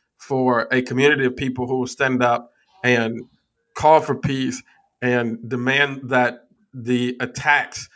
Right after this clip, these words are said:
uh, you know, stop and, and really make efforts to protect folks on either side of the ideological divide from the folks on the other side. And that, and that might be an opportunity, uh, to organize. It, it's a conversation that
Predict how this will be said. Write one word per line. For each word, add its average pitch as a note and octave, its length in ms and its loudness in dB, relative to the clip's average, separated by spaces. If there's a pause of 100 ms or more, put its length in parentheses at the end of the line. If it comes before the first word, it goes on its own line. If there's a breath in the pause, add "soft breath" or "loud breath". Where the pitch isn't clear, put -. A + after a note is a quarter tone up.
(240 soft breath)
uh, A#2 240 -4 (300)
you B2+ 80 -4
know, B2 280 -4
stop G#3 500 2
and, D3 120 0
and D3 140 0
really F#3 260 4 (120)
make D3 300 0
efforts C#3+ 320 0
to - 60 -6
protect C3+ 520 -2
folks C3 320 -8 (380 soft breath)
on C#3+ 240 2
either D3+ 320 2
side D3+ 320 2
of C3+ 200 0
the C3+ 540 -4
ideological C3 840 0
divide A#2+ 720 -4 (1120)
from B2+ 300 -2
the B2+ 100 4
folks C3+ 280 -2
on C3 160 -2
the C3 100 -2
other B2 180 -6
side. C#3 300 0
And A#2+ 100 -4
that, C3 120 0
and C#3 80 -4
that E3 160 0
might D3+ 180 0
be C#3+ 100 0
an C3+ 60 4
opportunity, B2+ 560 -2 (380 soft breath)
uh, A2+ 320 0 (560)
to C3+ 100 0
organize. B2+ 520 2
It, C3 320 -4 (340 loud breath)
it's D3+ 140 2
a D3 40 -2
conversation F3+ 460 2
that C#3 120 0